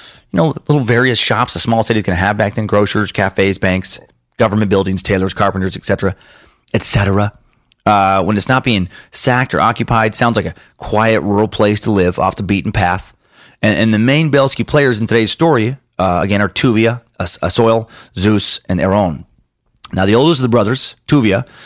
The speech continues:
uh, he was elected as the leader of their group by family members in nineteen forty-two, uh, when they would be hiding from the Nazis. He's tall, handsome, an avid reader, natural leader.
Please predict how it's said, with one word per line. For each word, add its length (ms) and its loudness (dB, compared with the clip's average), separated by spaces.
uh, 460 2
he 160 0
was 100 0
elected 300 0
as 100 -2
the 80 0
leader 280 2
of 140 0
their 160 0
group 400 0
by 160 -2
family 320 0
members 380 0
in 80 -2
nineteen 260 -4
forty-two, 760 0
uh, 280 -10
when 120 -10
they 60 -6
would 80 -6
be 80 -6
hiding 320 -2
from 160 -6
the 80 -4
Nazis. 380 0
He's 120 -4
tall, 280 0
handsome, 340 0
an 80 -2
avid 240 -2
reader, 340 0
natural 340 0
leader. 360 0